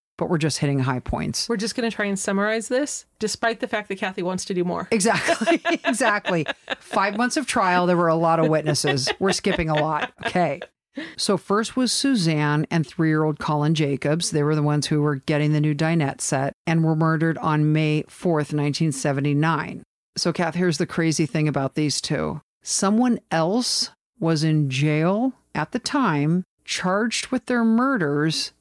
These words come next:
Speaker 1: and pending trial. Once Lucas is arrested, police officers re-examine their suspect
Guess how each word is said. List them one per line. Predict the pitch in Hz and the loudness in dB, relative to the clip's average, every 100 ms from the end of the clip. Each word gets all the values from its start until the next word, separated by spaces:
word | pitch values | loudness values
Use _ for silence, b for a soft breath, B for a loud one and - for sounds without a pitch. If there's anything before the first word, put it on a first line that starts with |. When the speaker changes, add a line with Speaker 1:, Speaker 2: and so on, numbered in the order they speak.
| _ | _
Speaker 1:
and | 180 175 - | 0 0 0
pending | - 202 196 185 185 175 | -2 2 2 2 2 0
trial. | - 190 156 - - - - _ _ _ - | -2 0 0 -2 -6 -10 -16 _ _ _ -4
Once | 156 190 247 - | 0 2 2 0
Lucas | 190 202 202 240 - | 2 2 0 -2 0
is | 185 | 0
arrested, | 160 147 147 156 - 233 254 262 262 _ - | 2 2 0 -2 -2 0 0 0 -4 _ -4
police | 190 196 - | 0 2 2
officers | 190 185 170 180 160 | 0 0 -2 0 2
re-examine | 156 165 151 135 160 151 156 151 | 2 2 0 0 0 2 2 2
their | 143 | 0
suspect | - 156 160 - 214 240 - - | 0 0 -2 -2 -2 -2 -6 -20